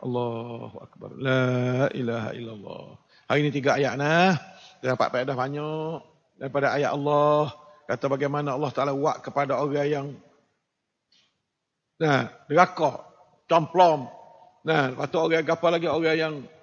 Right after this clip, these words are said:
eh, hu, atam. La ilaha illallah. Hu, bon, tam lai kon. Kau ka kuat Bani Israel taurai. Sutai Allah ka kau. Na'udzubillah minasyaitanir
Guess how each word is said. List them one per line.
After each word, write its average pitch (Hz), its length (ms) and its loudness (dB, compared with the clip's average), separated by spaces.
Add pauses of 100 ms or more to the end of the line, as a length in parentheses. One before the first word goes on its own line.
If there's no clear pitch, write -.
(360)
eh, 147 680 -4 (520)
hu, 202 240 2
atam. 185 480 2 (960)
La 165 320 0
ilaha 156 480 -2
illallah. 151 880 -8 (400)
Hu, 208 80 2
bon, 156 320 0
tam 180 180 -2
lai 185 300 6
kon. 180 340 -2 (540)
Kau - 240 -4
ka 180 320 6
kuat 185 160 2
Bani 170 180 2
Israel 170 300 0
taurai. 143 400 2 (800)
Sutai 147 420 4
Allah 156 300 0
ka 170 240 0
kau. 120 240 -4 (640)
Na'udzubillah 127 460 -2
minasyaitanir 110 580 -6